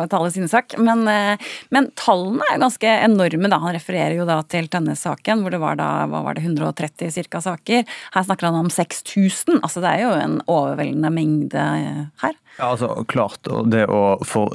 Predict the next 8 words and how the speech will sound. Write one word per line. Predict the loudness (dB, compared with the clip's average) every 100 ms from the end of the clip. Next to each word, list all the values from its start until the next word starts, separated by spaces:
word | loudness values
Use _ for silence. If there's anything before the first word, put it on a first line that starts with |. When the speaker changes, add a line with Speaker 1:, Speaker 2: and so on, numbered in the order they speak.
| 2
Speaker 2:
<laughs> | 2 2
Sindre | 4 4 4
Finnes | 2 2 2 -2 -4
å, | -2 0 0
eh, | 0 0 0 0 0
gå | 2 2
gjennom | 2 0
denne | 2 2